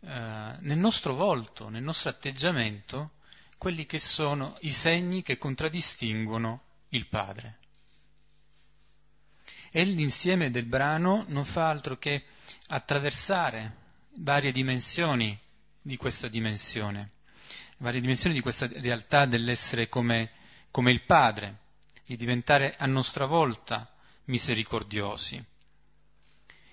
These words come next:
E vengono toccate quelle che sono proprio le relazioni, ancora una volta, le relazioni che sono fondamentali.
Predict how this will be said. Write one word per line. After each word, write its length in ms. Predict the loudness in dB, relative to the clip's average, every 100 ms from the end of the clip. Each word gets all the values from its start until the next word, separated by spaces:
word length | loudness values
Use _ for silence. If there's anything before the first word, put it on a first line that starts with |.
| -8
E 100 | 0
vengono 460 | 2 2 2 0
toccate 1040 | -2 -6 -2 2 2 2 2 2 2 -2 -12 -18
quelle 240 | 0 2 2
che 100 | 0
sono 260 | 0 -2
proprio 280 | -2 -2 0
le 120 | 0
relazioni, 840 | 0 0 -2 -2 0 2 2 0 -6 -12
ancora 360 | -10 -4 -2 0
una 160 | 0
volta, 680 | 2 0 0 -6 -8 -10 -10 -20 -20 -20 -20 -18
le 80 | -10
relazioni 600 | -6 -4 -2 0 0 0 -4 -18 -20 -14
che 120 | -8
sono 640 | -4 0 4 4 4 0 -6
fondamentali. 960 | -2 0 0 0 -2 2 2 2 -4